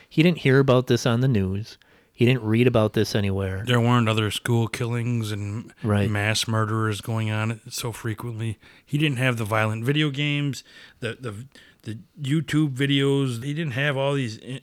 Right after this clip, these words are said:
Speaker 2: possible influences. I believe those are lame excuses, but he didn't have any of this stuff to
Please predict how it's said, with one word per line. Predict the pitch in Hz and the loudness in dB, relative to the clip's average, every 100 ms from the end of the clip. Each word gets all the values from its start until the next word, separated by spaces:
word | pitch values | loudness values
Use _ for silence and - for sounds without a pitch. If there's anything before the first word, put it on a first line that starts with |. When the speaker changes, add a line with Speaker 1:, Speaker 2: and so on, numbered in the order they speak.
| _ | _
Speaker 2:
possible | - 135 156 - 127 135 143 | -4 0 2 0 2 2 2
influences. | 117 107 110 110 113 110 | 0 0 -2 -2 -2 -2
I | 113 | -2
believe | 107 107 104 | -2 -2 -2
those | 101 104 | -2 -2
are | 98 | -4
lame | 101 113 113 92 | -4 -4 -4 -6
excuses, | 113 - - 135 - 107 | -8 -4 -2 0 -2 -4
but | 107 113 - - - - | -2 -4 -6 -20 -20 -18
he | - 165 | -4 0
didn't | 170 | 4
have | 151 139 | 4 4
any | 147 175 | 4 4
of | 147 | 2
this | 123 | 0
stuff | - - 151 - - | -4 -4 -4 -4 -4
to | 127 101 | -4 -4